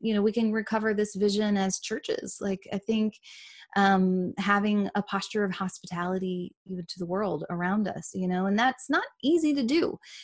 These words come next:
And it's not self-evident. A lot of times churches kind of understand themselves more along the dynamic of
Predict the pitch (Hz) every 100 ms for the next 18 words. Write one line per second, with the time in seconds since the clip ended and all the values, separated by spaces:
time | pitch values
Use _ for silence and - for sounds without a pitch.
0 | - - 226 226 220 214 202 233 226 247
1 | 277 269 - 262 220 - 233 202 - -
2 | 190 190 202 202 214 214 208 208 - -
3 | 233 214 220 - 214 202 202 196 - 196
4 | 196 196 196 190 185 190 196 196 190 196
5 | 190 185 180 180 185 185 - 170 185